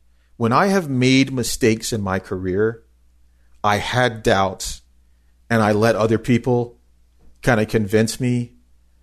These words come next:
that, "Ah, you know, you're just biased," or, "You gotta look at it from a different perspective." I now, after thirty years in this game, and I'm sure you feel the same way, I believe in myself and I believe in my process.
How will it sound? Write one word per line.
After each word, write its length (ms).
that, 120
"Ah, 340
you 140
know, 320
you're 160
just 220
biased," 680
or, 520
"You 120
gotta 180
look 160
at 120
it 40
from 120
a 40
different 320
perspective." 760
I 120
now, 560
after 280
thirty 340
years 280
in 100
this 140
game, 480
and 100
I'm 80
sure 200
you 120
feel 180
the 80
same 240
way, 280
I 80
believe 420
in 100
myself 720
and 120
I 60
believe 360
in 80
my 180
process. 720